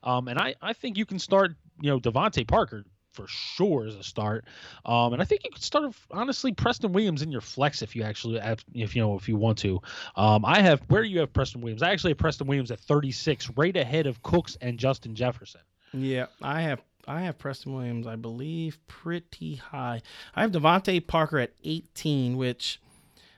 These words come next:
Speaker 2: I might actually
Speaker 1: I think
Speaker 2: move him up a little bit because I
Speaker 1: I
Speaker 2: like
Speaker 1: got
Speaker 2: him
Speaker 1: him
Speaker 2: a
Speaker 1: at
Speaker 2: little more than I like Terry McLaurin and D J, D J Moore in this game. So
Speaker 1: Yeah.
Speaker 2: he's gonna move up for me, definitely. And I have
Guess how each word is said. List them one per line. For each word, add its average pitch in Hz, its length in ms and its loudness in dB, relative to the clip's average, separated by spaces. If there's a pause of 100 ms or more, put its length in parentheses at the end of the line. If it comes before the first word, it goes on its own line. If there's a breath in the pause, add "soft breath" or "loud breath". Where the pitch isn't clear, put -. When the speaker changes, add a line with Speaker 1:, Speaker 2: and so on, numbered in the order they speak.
(100)
Speaker 2:
I - 60 -8
might 165 160 0
actually 139 280 0
Speaker 1:
I 135 40 0
think 135 60 -2
Speaker 2:
move 127 100 -2
him 120 100 0
up 117 140 -2
a 120 40 -4
little 117 180 -2
bit 120 140 -4
because 123 200 -6
I 131 60 0
Speaker 1:
I 131 40 0
Speaker 2:
like 135 140 -2
Speaker 1:
got 123 80 -2
Speaker 2:
him 127 60 -2
Speaker 1:
him - 20 -2
Speaker 2:
a 123 40 -2
Speaker 1:
at - 20 -2
Speaker 2:
little 120 160 0
more 123 160 0
than 123 80 2
I 123 60 0
like 120 140 -2
Terry 127 200 -2
McLaurin 120 420 -2
and 120 80 0
D 120 140 -4
J, 117 240 -2 (200)
D 120 180 -4
J 117 160 -2
Moore 117 240 0
in 117 40 0
this 117 140 -2
game. 120 260 -4
So 127 600 2
Speaker 1:
Yeah. 123 40 2
Speaker 2:
he's 143 160 0
gonna 131 140 0
move 123 200 0
up 117 200 -4
for 120 100 -6
me, 113 160 -2
definitely. 117 560 -4 (720 loud breath)
And 143 400 2
I 165 360 8
have 135 1120 2